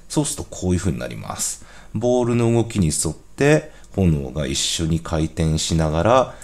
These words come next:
うまくバシッと決まるみたいな。はい。こんな感じですね。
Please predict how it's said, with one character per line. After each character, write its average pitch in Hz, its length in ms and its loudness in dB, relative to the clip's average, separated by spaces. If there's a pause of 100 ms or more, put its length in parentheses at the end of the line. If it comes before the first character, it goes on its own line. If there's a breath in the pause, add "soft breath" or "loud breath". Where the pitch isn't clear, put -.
(160 loud breath)
う 76 80 -2
ま 73 160 0
く - 140 -6 (240)
バ - 100 -6
シ - 240 0
ッ - 20 -20
と - 100 -14
決 - 140 -6
ま - 80 -6
る - 100 -10
み - 80 -12
た - 120 -14
い - 60 -14
な。 - 120 -14 (600)
は - 160 -10
い。 - 80 -12 (1600 soft breath)
こ 92 80 -2
ん 92 60 2
な 80 40 0
感 78 140 -2
じ 73 100 -2
で 64 80 -10
す - 100 -8
ね。 80 280 -4